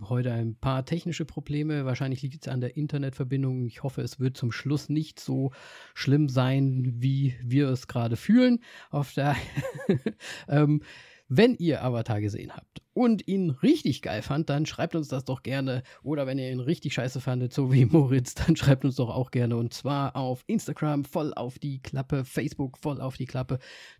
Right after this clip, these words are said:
Twitter sind wir eh nicht so häufig, aber da sind wir auf die Klappe. Und ja, lasst es uns wissen, äh, was ihr von dem neuen Avatar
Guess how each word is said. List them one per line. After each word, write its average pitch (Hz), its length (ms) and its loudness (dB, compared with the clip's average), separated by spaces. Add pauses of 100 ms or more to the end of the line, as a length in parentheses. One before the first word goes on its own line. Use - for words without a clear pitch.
Twitter 151 720 2
sind 127 180 4
wir 120 80 4
eh 101 80 0
nicht 131 160 2
so 117 160 -2
häufig, 117 320 0
aber 147 160 -2
da 139 140 2
sind 127 160 0
wir 123 160 -2
auf 180 120 2
die 165 120 -6
Klappe. 156 320 0 (360)
Und 127 440 4 (200)
ja, 151 240 2 (100)
lasst 131 300 2
es - 180 -2
uns 135 340 0
wissen, 135 560 4 (260)
äh, 117 220 2
was 113 240 2
ihr 131 180 0
von 117 380 2
dem 110 320 4
neuen 123 480 2
Avatar 123 640 0